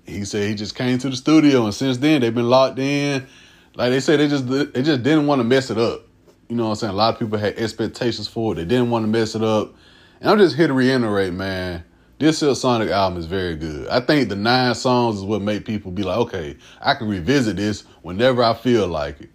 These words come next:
It's not like a, a mission to go listen to this album. It's not like, "Oh my God, twenty-five songs.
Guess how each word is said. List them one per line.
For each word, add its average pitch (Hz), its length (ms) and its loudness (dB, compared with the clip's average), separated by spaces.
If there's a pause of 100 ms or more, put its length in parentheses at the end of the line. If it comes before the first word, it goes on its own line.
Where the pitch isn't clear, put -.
(340)
It's 92 140 -8
not 131 180 4
like 123 200 -2
a, 92 280 -4
a 90 100 -4
mission 110 520 0
to 92 60 -4
go 107 180 0
listen 104 340 -4
to 101 100 -6
this 90 160 -6
album. 87 340 -2
It's 78 80 -12
not 107 160 -4
like, 85 140 -4
"Oh 82 80 -6
my 80 160 -8
God, 78 420 -6
twenty-five 80 600 -6
songs. 78 720 -12